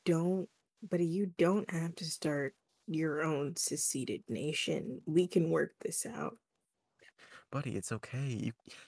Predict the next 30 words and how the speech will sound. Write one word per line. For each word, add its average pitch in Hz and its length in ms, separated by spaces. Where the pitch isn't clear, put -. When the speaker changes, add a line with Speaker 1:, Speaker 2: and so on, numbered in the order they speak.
Speaker 2:
you're 135 160
Psych-Nap 135 500
slaves. 131 520
We 123 80
can, 131 260
I 120 100
mean, 117 220
we 117 80
don't 120 120
have 107 140
to 98 100
give 98 220
them, 82 260
like, - 200
real 117 380
Speaker 1:
Hold 170 140
Speaker 2:
rights, - 0
Speaker 1:
on. 135 240
Speaker 2:
but - 140
Speaker 1:
Hold 175 240
on. 151 200
Stop. 156 480
Full 180 240
stop. - 200
Did 170 160
you 208 140
just 247 120
say 254 280
incest 208 440
house? 320 460